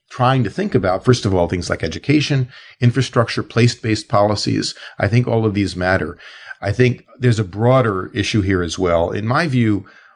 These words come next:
one of the reasons we're in the political trouble that we're in is that existing political leaders, political institutions, governments have failed on at least a couple of dimensions. I think of them as two in particular.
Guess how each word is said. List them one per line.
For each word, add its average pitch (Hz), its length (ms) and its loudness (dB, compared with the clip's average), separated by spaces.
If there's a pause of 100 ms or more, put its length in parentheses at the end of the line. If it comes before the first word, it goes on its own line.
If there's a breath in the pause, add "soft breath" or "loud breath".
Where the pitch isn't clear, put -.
(140)
one 123 180 2
of 135 80 2
the 117 80 2
reasons 101 420 -2
we're 92 160 -2
in 107 180 2
the 90 80 -6
political 117 600 0
trouble 90 380 0
that 82 140 -2
we're 85 180 0
in 85 320 0 (280 soft breath)
is 113 260 0
that 139 340 -4
existing 156 840 -2 (240)
political 135 800 -2 (440 soft breath)
leaders, 120 800 0 (100)
political 117 300 0
institutions, 117 1040 -2 (240 loud breath)
governments 120 560 -2
have 123 120 -4
failed - 540 -2
on 101 340 0
at 107 120 -2
least 113 180 2
a 127 60 -4
couple 131 240 -2
of 113 80 -2
dimensions. 123 600 -4
I 101 200 2
think - 360 -4
of 95 140 0
them 98 160 0
as 90 280 -4 (100)
two 113 340 0
in 92 80 -6
particular. 90 500 -4